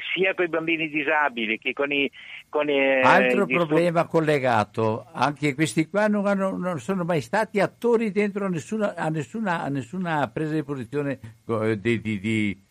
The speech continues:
Speaker 2: di governativa o d'altro.
Speaker 1: Sono scomparsi, sono
Speaker 2: Certo,
Speaker 1: scomparsi.
Speaker 2: certo, tenuti a
Speaker 1: E
Speaker 2: casa,
Speaker 1: difatti
Speaker 2: seduti e basta.
Speaker 1: E difatti, guarda, io uso il concetto di adattamento ragionevole, che guarda caso è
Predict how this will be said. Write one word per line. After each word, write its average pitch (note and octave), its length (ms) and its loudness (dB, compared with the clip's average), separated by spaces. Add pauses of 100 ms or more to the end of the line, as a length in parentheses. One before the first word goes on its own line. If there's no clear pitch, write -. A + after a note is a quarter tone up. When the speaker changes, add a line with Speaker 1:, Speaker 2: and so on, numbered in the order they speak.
(120)
Speaker 2:
di A2 260 -4
governativa A#2+ 680 0
o - 20 0
d'altro. E2 460 -4 (120)
Speaker 1:
Sono G3 320 0
scomparsi, - 800 -2
sono F3 180 0
Speaker 2:
Certo, E3 200 4
Speaker 1:
scomparsi. E3 300 -2
Speaker 2:
certo, A2+ 380 0
tenuti A3 360 0
a F#3+ 60 6
Speaker 1:
E - 40 0
Speaker 2:
casa, F#3+ 220 4
Speaker 1:
difatti F#3 320 4
Speaker 2:
seduti D3 420 2
e D3+ 80 4
basta. G2 480 0 (320)
Speaker 1:
E E3 80 0
difatti, F#3 440 0
guarda, D#3 380 0
io G3 220 2 (160)
uso G#3+ 280 0
il E3+ 100 -2
concetto D#3+ 640 -2
di D#3 260 0
adattamento D3 880 0
ragionevole, G#2+ 840 0
che E3+ 160 -2
guarda F3 420 0
caso E2+ 520 -4 (300)
è F3 120 -2